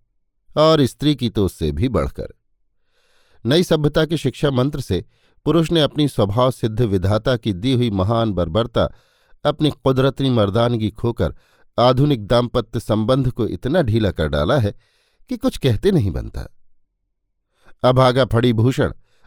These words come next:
आधुनिक सभ्यता, अंग्रेजी तहजीब की मशीन से बहुत भला आदमी बनकर निकला था, लिहाजा ना तो वो व्यापार में कुछ कर धर सका और ना दाम्पत्य जीवन में ही उतना सुखी हुआ। फणिभूषण की स्त्री मणिमालिका को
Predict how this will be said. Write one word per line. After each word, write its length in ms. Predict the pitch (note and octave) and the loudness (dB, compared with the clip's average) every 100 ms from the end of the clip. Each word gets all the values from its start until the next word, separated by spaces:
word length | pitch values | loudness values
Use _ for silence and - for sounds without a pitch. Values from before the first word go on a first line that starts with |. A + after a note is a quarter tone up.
| - B2+ | -2 2
आधुनिक 440 | B2+ C3 C3+ A#2 | 4 4 0 0
सभ्यता, 480 | - A#2 A#2+ - A2+ | -2 0 0 2 2
अंग्रेजी 420 | A2+ A#2+ A2 A2 | 2 0 0 -2
तहजीब 520 | G2 G2+ G2+ C3+ C#3 | 0 -2 0 -2 -2
की 160 | - A#2 | -2 -2
मशीन 380 | F#2+ - D#3 C3 | -2 0 -2 -2
से 160 | B2 | -4
बहुत 300 | F#2+ C#3+ D3+ | 0 0 0
भला 300 | E2+ G2+ A2+ F#2 | 0 0 2 2
आदमी 340 | F#2+ A#2 F3 | 0 0 0
बनकर 320 | A2+ F2 D2 | 0 -2 -6
निकला 300 | C2 B1+ A2+ | -8 -4 -4
था, 200 | A2+ - _ _ _ _ _ _ - | -4 -8 _ _ _ _ _ _ -2
लिहाजा 460 | C3 D#3 D#3 D3+ B2 - _ _ - | 2 4 4 2 0 -8 _ _ -8
ना 280 | F#2+ B2 D#3+ | -2 2 2
तो 160 | D#3+ | 2
वो 180 | D3 C#3+ | 2 2
व्यापार 460 | F#2+ G2 E2 B2+ D#3+ | 2 2 2 2 2
में 120 | E3+ | 0
कुछ 160 | D#3+ D#3+ | -2 -4
कर 180 | - D3+ | -2 0
धर 160 | C#3+ D3+ | 0 -2
सका 340 | E3 D#3+ A#2 - _ _ _ _ - | -4 -2 -4 -6 _ _ _ _ 2
और 200 | G#3 D#3+ | 4 4
ना 120 | C3+ | 2
दाम्पत्य 560 | A2+ A2+ G#2+ B2+ - | 4 2 2 -2 -2
जीवन 340 | G2+ G2+ G2 G2+ | -2 0 0 0
में 200 | F2+ F2+ | 0 0
ही 260 | B2 B2 - _ _ _ - | 0 -2 -6 _ _ _ -10
उतना 280 | B3+ G#3 A#2+ | -6 0 0
सुखी 340 | - F2+ F2 | 0 -6 -4
हुआ। 260 | C#2+ C#2 - _ _ _ _ _ _ _ _ _ - | -4 -6 -10 _ _ _ _ _ _ _ _ _ -6
फणिभूषण 640 | D3 F#3 F#3 D#3+ E3 F3 | 0 2 4 2 2 0
की 180 | E3 D#3+ | 0 -2
स्त्री 240 | C3 D#3 D#3+ | -2 0 2
मणिमालिका 640 | C3 C#3+ B2 G#2+ A2+ F3+ | 4 2 2 2 2 0
को 260 | F3 G#2 | 0 -2